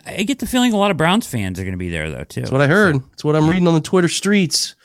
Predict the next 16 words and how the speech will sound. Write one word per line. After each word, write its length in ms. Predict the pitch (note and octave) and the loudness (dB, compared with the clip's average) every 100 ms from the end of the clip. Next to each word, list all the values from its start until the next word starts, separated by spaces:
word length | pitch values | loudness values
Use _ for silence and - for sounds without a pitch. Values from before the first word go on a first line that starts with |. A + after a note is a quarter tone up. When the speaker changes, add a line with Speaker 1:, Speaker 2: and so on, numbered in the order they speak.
| - | -14
Speaker 1:
That's 280 | F2 F2+ - | -12 -12 -4
what 80 | B2+ | -4
Speaker 2:
Is 80 | B2+ | 0
Speaker 1:
we're 60 | |
Speaker 2:
that, 200 | C#3 C3+ | 0 2
Speaker 1:
hearing. 100 | C3+ | 2
Speaker 2:
uh, 200 | C3 B2+ A#2+ _ _ _ - | 0 -2 -4 _ _ _ -12
the 60 | |
Browns 240 | C#3 D#3 D3 | -2 0 0
are 60 | |
traveling. 540 | C3+ D#3 D3+ D#3 D#3 C3 | -4 0 0 0 -2 -2
And 160 | C#3 | -2
listen, 260 | E3 E3+ A#2+ | -2 -2 -2
I, 200 | C3 B2 | -2 -2
I 40 | |
don't, 240 | D#3+ E3+ | 0 -2